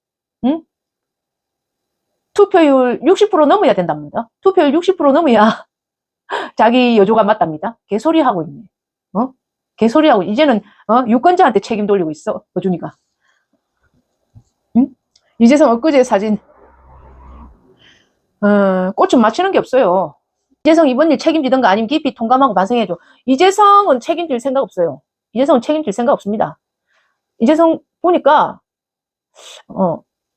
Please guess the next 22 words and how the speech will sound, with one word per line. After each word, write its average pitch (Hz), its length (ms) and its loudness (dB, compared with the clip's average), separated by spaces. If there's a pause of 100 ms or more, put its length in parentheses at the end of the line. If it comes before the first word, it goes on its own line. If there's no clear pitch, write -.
(260)
페이북에 277 220 0
글 339 140 -2
올린 392 180 2
거 214 80 0
보니까 196 320 0
이재성이도 190 800 0 (400)
책임질 440 500 2
생각은 415 380 -2
전혀 226 220 0
없던 349 240 -2
것 440 60 0
같은데, 175 580 -2
보니까. 160 480 -6 (420)
어? 254 220 0 (640)
페이북 240 220 -4
보자. 196 280 -2 (220)
이재성. 202 440 0 (800)
네, - 260 -4
그 302 140 2
읽-, 311 260 0
읽기만 370 300 2
읽어줄게. 170 400 -6